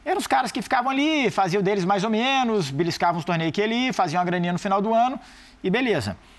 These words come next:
Quando a premiação da dupla foi aumentando, o esporte foi crescendo, veio uma galera que enxergou isso aí e profissionalizou muito essa trajetória.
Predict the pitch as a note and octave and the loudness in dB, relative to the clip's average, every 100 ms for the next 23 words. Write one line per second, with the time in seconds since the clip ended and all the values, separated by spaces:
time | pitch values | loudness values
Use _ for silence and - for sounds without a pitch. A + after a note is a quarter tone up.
0 | - - - - - - A#3+ E4+ G#3 C3 | -20 -20 -20 -20 -8 0 0 2 -2 -4
1 | - _ - D3+ D#3 C#3 C#3+ D3+ - D3+ | -10 _ -18 -8 -6 -2 0 0 -2 -2
2 | C#3 B2+ C#3+ C#3 F3 D#3+ D3+ A2+ D3+ E3 | 0 -2 -2 -2 -2 0 -2 -2 0 0
3 | - - C#3+ - - F#3+ F#3+ - D#3+ C#3+ | -2 -4 -6 -6 -2 0 0 -2 -6 -4
4 | C3 G#2 D3 F#3+ E3+ - - - - - | -4 -4 -4 -2 -4 -6 -14 -20 -20 -12
5 | A#3+ F3+ E3 C#3+ C3+ B2 B2+ B2+ C3 C#3 | -4 0 0 0 0 0 -2 -4 -4 -4
6 | A2+ B2+ B2+ B2 A#2 G3+ - - - - | -2 -2 -2 0 0 0 -2 -10 -8 -6
7 | D3+ A#2+ D#3 C#3 C#3 G#2+ F#3+ F3+ F#3 A3 | -4 -4 -2 0 0 0 0 0 0 -2
8 | - D#4 - - - - - C3 F3+ C#4+ | -4 -8 -10 -20 -8 -6 -4 -4 -4 -2
9 | A#3+ G2 | -4 -4